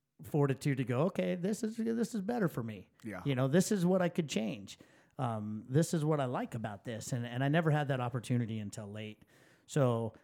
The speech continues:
Speaker 1: um, tactically, I, I was ready, you know, uh, th-, then, and,
Speaker 2: Mm-hmm.
Speaker 1: and I had some, had some good calls. I was, you know,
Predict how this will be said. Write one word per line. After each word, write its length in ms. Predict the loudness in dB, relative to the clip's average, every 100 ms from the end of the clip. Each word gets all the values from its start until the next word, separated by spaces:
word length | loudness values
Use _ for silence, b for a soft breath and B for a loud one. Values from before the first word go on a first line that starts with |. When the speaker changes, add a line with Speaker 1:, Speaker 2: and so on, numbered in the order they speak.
| b b b _ _ _ -6
Speaker 1:
um, 520 | -6 -4 -10 -12 -16 -18 _ _ -20 _ _ _ _ _ _ _ _ _ _
tactically, 640 | -6 -6 -4 -2 0 -2 -4 -12 -12
I, 140 | -10 -6
I 60 | -4
was 160 | -4
ready, 340 | -4 -4 -4 -8 _ b b
you 180 | -6 -2
know, 200 | 0 -2 -6 -12
uh, 100 | -12 -10 -12 -12
th-, 120 | -14
then, 540 | -2 0 2 2 0 -2
and, 180 | -4 -2
Speaker 2:
Mm-hmm. 60 | -2
Speaker 1:
and 80 | -2
I 40 | -4
had 200 | -4 -2
some, 200 | -2 -2 -4
had 220 | -6 -4
some 160 | -4 -2
good 240 | -2 -2
calls. 420 | -4 -2 -2 -2
I 140 | -4 -4
was, 240 | -4 -6 -8
you 180 | -8
know, 220 | -6 -6